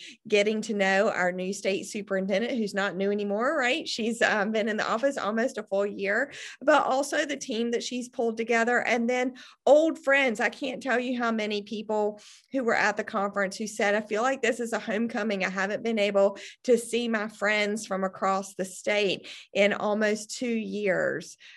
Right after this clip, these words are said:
Um, I, I just think it was an incredible way for the state to celebrate education and educators at every level and what we're doing for students. What an incredible time that we had. And I'm just really excited to be a part of it.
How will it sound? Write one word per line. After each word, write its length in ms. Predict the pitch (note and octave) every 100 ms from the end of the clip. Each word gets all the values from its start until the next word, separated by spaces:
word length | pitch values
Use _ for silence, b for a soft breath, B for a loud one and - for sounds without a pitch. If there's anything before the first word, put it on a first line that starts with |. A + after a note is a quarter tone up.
| B
Um, 360 | - G3+ F#3 - -
I, 120 | - -
I 140 | G#3
just 180 | A#3 B3
think 160 | C4+ A#3+
it 60 |
was 160 | C4 C#4
an 80 | B3
incredible 520 | A#3 G#3+ G#3+ G#3 G3+
way 480 | G3+ G3 F#3 F#3+ F#3+
for 460 | - G3+ G3+ G3 G3 B B _
the 80 | G3+
state 720 | G#3+ - - A3+ A3+ G3+ -
to 160 | - G3+
celebrate 760 | - F#3+ G3 F#3+ F#3+ F#3 F3+ -
education 880 | F#3+ G3+ - G#3 G3 G#3 G3 F#3+
and 280 | F#3 F3+ E3+ -
educators 760 | F#3+ G3 G3+ F3+ F3+ E3+ F3 -
at 240 | F3 E3+ - -
every 300 | A3 A#3 A#3
level 600 | F#3+ E3+ F3 E3 E3 E3 B B -
and 200 | F#3+ F#3
what 240 | G3+ F#3+
we're 140 | G#3
doing 320 | G3+ G3+ F#3+ F#3+
for 140 | F#3+
students. 540 | - A3 G3+ F3+ - -
What 280 | A3+ C#4 C#4+
an 120 | A#3+
incredible 480 | A3+ A3 F#3+ F#3 F3+
time 300 | F#3 D#3 E3
that 120 | -
we 160 | E3+
had. 200 | E3+ D3
And 80 | D3+
I'm 100 | D#3+
just 160 | F3+ F#3
really 220 | F#3+ D#3+
excited 320 | - D#3+ D3+
to 60 | D#3+
be 120 | D#3
a 60 | D3
part 240 | D3+ C3+
of 100 | -
it. 160 | C3+